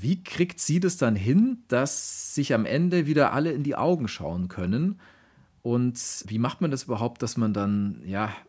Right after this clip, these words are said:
gesagt bekommt oder es selber sagt, „Jetzt machen wir es besser“?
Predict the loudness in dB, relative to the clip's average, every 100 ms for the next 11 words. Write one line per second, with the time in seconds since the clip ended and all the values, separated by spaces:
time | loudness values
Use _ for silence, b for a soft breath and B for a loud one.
0 | _ _ _ -10 -4 -2 -2 -4 -8 -4
1 | -2 0 0 -4 -8 -10 _ -6 -6 -4
2 | 0 2 2 4 2 2 -6 -12 b b
3 | b -2 0 -2 0 -2 -2 -4 -4 -6
4 | -6 -6 -6 -8